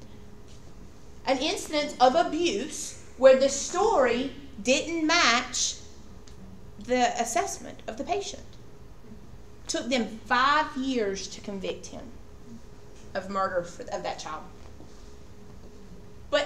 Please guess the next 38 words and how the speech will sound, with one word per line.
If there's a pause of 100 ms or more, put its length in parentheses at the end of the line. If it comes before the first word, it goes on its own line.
again, (120)
a
discrepancy
between
history
and
injury (640)
is
how (520)
the
majority
of
abuse
is
found. (2000)
So
what
is
our
role? (580)
Because
guess
what?
Not
only
do
we
get
to
take
care
of
the
victim,
guess
who
else
we